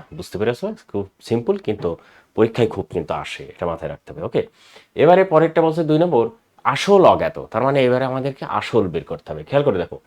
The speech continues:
আমি না কোনো ব্যাংক থেকে, আমি এটা নিয়ে নিই ওখানে, হ্যাঁ, আমি না কোনো ব্যাংক থেকে বার্ষিক পার-, পাঁচ পার্সেন্ট মুনাফায় কিছু টাকা ঋণ নিয়ে এক বছর পর তিরিশ টাকা মুনাফা দিল, আসল কত টাকা ছিল? এখানে আমাদের এখন বের করতে হবে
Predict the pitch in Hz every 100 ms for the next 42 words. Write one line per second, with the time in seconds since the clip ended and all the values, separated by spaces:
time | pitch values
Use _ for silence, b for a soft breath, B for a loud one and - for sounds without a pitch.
0 | b b b 110 156 170 170 151 170 127
1 | 131 147 147 147 196 247 _ _ - 101
2 | 98 92 90 _ 95 127 95 78 73 82
3 | 82 220 - _ _ - 117 143 170 180
4 | 156 156 127 123 139 147 147 117 113 120
5 | 151 151 117 131 - _ _ 113 123 127
6 | - 147 170 - 208 135 127 127 139 139
7 | 113 147 147 139 139 101 107 135 139 101
8 | 87 80 98 92 110 156 131 117 139 247
9 | - _ _ _ _ - 160 175 - 143
10 | 147 160 107 107 104 101 87 76 69 -
11 | _ - 101 - 180 214 202 98 - 123
12 | 185 - 80 104 135 226 _ _ - 87
13 | 65 _ _ _ 90 101 101 98 101 95
14 | 107 98 82 - - 113